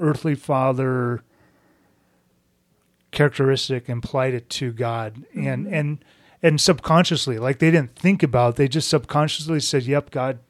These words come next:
Speaker 1: God's checked out on me."
Speaker 2: Mm-hmm.
Speaker 1: Um, no one had to tell them to think that. They just, that's what they concluded.
Speaker 2: Yeah.
Speaker 1: And so I do believe that we are, to some degree, a picture, a representation of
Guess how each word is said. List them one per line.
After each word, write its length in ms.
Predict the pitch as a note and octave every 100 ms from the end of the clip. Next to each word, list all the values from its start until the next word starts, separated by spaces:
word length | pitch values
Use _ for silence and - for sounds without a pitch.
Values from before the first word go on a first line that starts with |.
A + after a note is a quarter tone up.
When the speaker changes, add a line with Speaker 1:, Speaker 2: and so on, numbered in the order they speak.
| _
Speaker 1:
God's 260 | - C3 -
checked 260 | - C#3 D3+
out 160 | C#3+
on 140 | B2+ A#2+
me." 180 | G#2+ G#2+ A3
Speaker 2:
Mm-hmm. 840 | G#3+ A3 A3 A#3 _ _ _ -
Speaker 1:
Um, 320 | C3+ B2+ B2 C3
no 160 | C#3+
one 120 | D#3+
had 140 | D3+ D3+
to 60 | B2+
tell 260 | - C#3+
them 180 | F3+ C#3+
to 80 | B2
think 280 | - C3 A#2
that. 280 | A#2 A#2 - _
They 180 | C3 B2+
just, 340 | A#2 B2+ - - _ _
that's 280 | - A#2+ -
what 180 | C3 B2
they 160 | C#3 C3
concluded. 640 | - B2+ - C#3 A#2 A2 _ _ _
Speaker 2:
Yeah. 120 | A3+ G#3+ - _ _ _ -
Speaker 1:
And 300 | C#3 C3 C3
so 140 | D#3
I 80 | C#3
do 200 | B2+ E3
believe 340 | D#3 D3 C3+
that 260 | C3 B2 D#3+
we 440 | D3+ B2 C3+ C#3+
are, 360 | C3+ C3 C#3 C3
to 220 | - C3+
some 300 | B2 - D#3
degree, 520 | D#3+ B2+ B2+ B2+ C3+ C3
a 60 |
picture, 680 | - - D3+ - B2+ A2 C#3 - _ _ _ _ _ _ _ - _ _ _ -
a 60 |
representation 1160 | B2 C3+ C3 C3+ C3+ A#2 - D3 D3 B2+ A#2 B2+ - - _ _ _ _ _ _ _ _ _ _ _ _
of 480 | - B2 A#2+ A#2 -